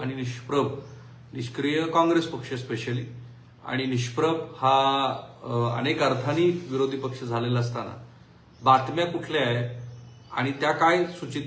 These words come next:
करतायत, तर हे सरकार हे पाच वर्ष आपला कार्यकाळ जरी पूर्ण करणार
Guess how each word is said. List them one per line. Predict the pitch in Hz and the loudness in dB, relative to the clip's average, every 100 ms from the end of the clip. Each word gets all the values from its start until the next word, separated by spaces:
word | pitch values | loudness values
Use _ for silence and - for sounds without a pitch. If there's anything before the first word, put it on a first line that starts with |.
| - | -4
करतायत, | 120 120 127 156 - | -4 -2 -4 -6 -6
तर | |
हे | 156 127 175 | -2 2 2
सरकार | 175 139 - 139 - - - | 2 -2 2 2 2 -4 -8
हे | 139 | -8
पाच | - 135 139 135 | 2 4 4 2
वर्ष | 143 135 | -4 -2
आपला | 147 131 139 | -2 -2 -2
कार्यकाळ | 135 120 127 139 151 | 0 0 2 2 0
जरी | 151 165 | 2 0
पूर्ण | 151 143 139 | -2 -4 -6
करणार | 131 127 123 120 | -4 -4 -2 -2